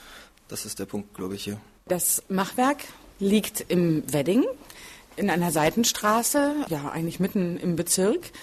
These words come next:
Speaker 2: Eine Seitenstraße mit vielen Altbauten, typischen Berliner Altbauten und ist hier erstmal vorne ein ehemaliger Laden gewesen. Was, was war denn hier wohl mal drin? Wisst ihr das?
Speaker 1: Der Laden stand ungefähr zehn Jahre lang leer.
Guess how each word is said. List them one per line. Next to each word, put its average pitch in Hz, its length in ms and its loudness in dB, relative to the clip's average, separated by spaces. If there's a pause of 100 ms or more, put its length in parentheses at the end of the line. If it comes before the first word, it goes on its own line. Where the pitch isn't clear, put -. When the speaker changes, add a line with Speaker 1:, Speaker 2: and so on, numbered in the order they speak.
(340)
Speaker 2:
Eine 180 160 -2
Seitenstraße 165 760 -2
mit 165 220 -4
vielen 165 640 0
Altbauten, 208 640 0
typischen 185 400 -2
Berliner 156 320 -4
Altbauten 214 560 -2 (320)
und 220 180 4
ist - 560 2 (380)
hier 180 280 0
erstmal 214 440 -2
vorne 196 480 0
ein 175 220 0
ehemaliger 180 520 0
Laden 160 400 0
gewesen. 117 540 -4
Was, - 340 -8
was 151 140 -6
war 170 100 0
denn 170 160 -2
hier 151 140 -2
wohl 160 100 -2
mal 147 220 -2
drin? 165 340 -2
Wisst 165 160 -4
ihr 208 60 4
das? 302 280 0 (640)
Speaker 1:
Der 113 240 -6
Laden 110 320 0
stand 127 220 0
ungefähr 120 260 4
zehn 120 160 4
Jahre 120 200 4
lang 113 180 4
leer. 120 320 2